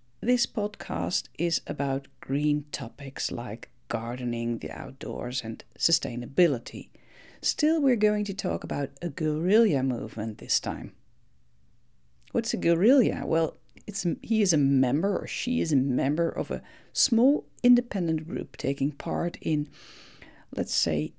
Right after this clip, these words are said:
irre-, irregular fighting, typically against larger regular forces. But the word is also referring to actions or activities performed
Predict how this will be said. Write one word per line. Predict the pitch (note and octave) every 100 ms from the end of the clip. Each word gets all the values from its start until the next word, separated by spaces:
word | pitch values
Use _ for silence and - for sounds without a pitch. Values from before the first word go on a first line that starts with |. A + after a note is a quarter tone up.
| -
irre-, | D#3 D3+ C#3+ C#3 -
irregular | F#3 D#3+ D#3+ D#3+ C#3+
fighting, | C#3 - D#2+ C#3 - - B3 B3+ - - - - - - -
typically | - B3 A#3+ A3 G#3+
against | F#3+ F3 F3 - -
larger | E3 E3 F#3 G3 F#3 F#3 -
regular | - D3 D#3+ F3 E3 C#3+
forces. | D3 - - E3+ D#3+ - - - - - - - - - - - - - - - - - - - -
But | - -
the | G3
word | G3+ G#3 G#3 G3+
is | G3+ -
also | C4 C4+ B3+
referring | A#3 A3+ A#3+ A3+ G#3+ G3
to | G3+ G3 G3 F#3+ -
actions | A#2 A#2+ - - F3 F3+ E3+
or | - C#3 C3 -
activities | - - D#3+ E3 D#3 D#3 - - - - - - - -
performed | - G3 - F#3+ F#3 F#3